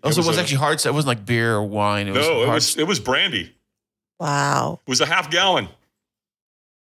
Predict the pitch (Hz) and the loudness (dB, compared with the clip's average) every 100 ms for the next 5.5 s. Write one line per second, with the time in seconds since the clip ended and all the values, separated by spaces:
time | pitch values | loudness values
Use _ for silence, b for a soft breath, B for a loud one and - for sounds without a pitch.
0 | _ - 170 165 156 135 147 147 143 135 | _ -4 0 2 2 2 0 0 0 0
1 | 156 160 151 123 131 98 139 143 160 156 | 0 0 -2 -2 -2 0 -2 0 -2 -2
2 | 110 92 123 170 - - _ b b b | -2 -2 0 0 -4 -16 _ b b b
3 | _ _ _ _ _ _ _ - 233 226 | _ _ _ _ _ _ _ -6 -2 0
4 | 202 - 196 98 - - 208 196 202 196 | 2 2 2 0 -4 -6 -4 0 0 0
5 | 202 196 202 202 208 | 0 2 2 0 -6